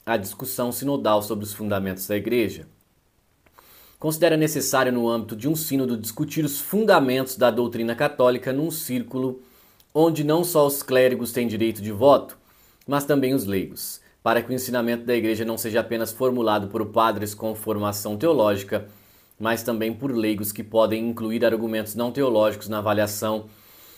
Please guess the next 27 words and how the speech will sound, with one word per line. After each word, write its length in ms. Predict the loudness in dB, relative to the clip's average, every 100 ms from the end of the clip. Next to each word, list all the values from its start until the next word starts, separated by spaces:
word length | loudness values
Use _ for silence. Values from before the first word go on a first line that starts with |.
| -6
e 120 | 4
até 280 | 4 6 4
têm 220 | 6 4
direito 480 | 4 2 0 -2 -6
igual 360 | -4 4 6 6
de 100 | 2
decidir 400 | -4 -4 -6 -6
sobre 300 | -2 -2 -2
os 100 | -2
resultados. 800 | -2 -2 0 4 4 2 -4 -14 _ _ _ _ _ _ _ _ _ _ -20 -20 -20 -20 -6
Especialmente 600 | 2 6 10 10 8 4
porque 280 | 4 2 6
o 100 | 4
Papa, 420 | 6 8 8 6
de 140 | 2 2
acordo 400 | 2 2 0 0
com 100 | -2
o 60 |
direito 300 | 0 0 0
canônico, 540 | 0 -2 0 -2 -4 -8
pode 340 | 2 4 4
declarar 500 | 0 0 2 4 4
as 120 | 2 0
decisões 640 | -6 -6 -6 -4 -4 -6
dos 220 | -6 -6
sínodos 520 | -4 -4 -4 -4 -8 -6
vinculativas? 1200 | -4 -2 -2 -4 -4 -2 2 2 0 -4 -12